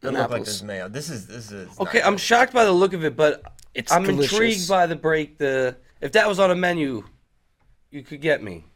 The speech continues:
Speaker 2: Delicious.
Speaker 3: Just in and out.
Speaker 1: I don't think I'm get, I don't think I'm getting that.
Speaker 2: Yeah, you're a coward.
Speaker 1: I'm not a coward.
Speaker 3: I don't know what to
Speaker 1: I would
Speaker 3: make
Speaker 1: get
Speaker 3: of
Speaker 1: a,
Speaker 3: it.
Speaker 1: I would get a pie.
Speaker 3: Everybody gets pie.
Speaker 1: Yeah.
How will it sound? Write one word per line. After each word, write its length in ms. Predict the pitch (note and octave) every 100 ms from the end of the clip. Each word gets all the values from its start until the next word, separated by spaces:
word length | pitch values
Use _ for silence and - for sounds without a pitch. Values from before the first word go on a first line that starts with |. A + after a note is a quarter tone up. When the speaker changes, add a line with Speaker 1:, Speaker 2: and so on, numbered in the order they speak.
| -
Speaker 2:
Delicious. 420 | D3 C#3 - - B2
Speaker 3:
Just 120 | A#2 B2+
in 120 | A#2+
and 120 | A#2
out. 260 | A2 F#2 - - _ G2+
Speaker 1:
I 40 |
don't 160 | G2+ F#2
think 160 | F2
I'm 160 | C2 E2
get, 140 | - -
I 60 | G2+
don't 160 | G2
think 140 | G2 F#2
I'm 80 | F2
getting 220 | F#2+ B1
that. 200 | - - -
Speaker 2:
Yeah, 160 | D#3
you're 140 | B2+ C3
a 40 |
coward. 440 | - C#3+ B2 A2+ - - - - _ _ _
Speaker 1:
I'm 80 | G#2
not 120 | G2
a 40 | G2
coward. 240 | - G2+
Speaker 3:
I 60 | F3
don't 100 | G3
know 120 | C#3+
what 260 | C#3 D3+ D3+
to 80 |
Speaker 1:
I 40 | C3
would 80 | D3
Speaker 3:
make 80 | A#2+
Speaker 1:
get 160 | C3
Speaker 3:
of 100 | B2+
Speaker 1:
a, 40 | -
Speaker 3:
it. 20 |
Speaker 1:
I 60 | A#2
would 120 | A#2+
get 80 | A#2+
a 40 |
pie. 520 | A2 A2+ A2 B2 C#3+ D3+ - - - - - - _ _ _ _ _ _ _ _ -
Speaker 3:
Everybody 260 | F#2 D2+
gets 140 | C#2+ -
pie. 300 | E2 D#2+ D#2+ _ _ _ _ _ - - - -
Speaker 1:
Yeah. 160 | G2+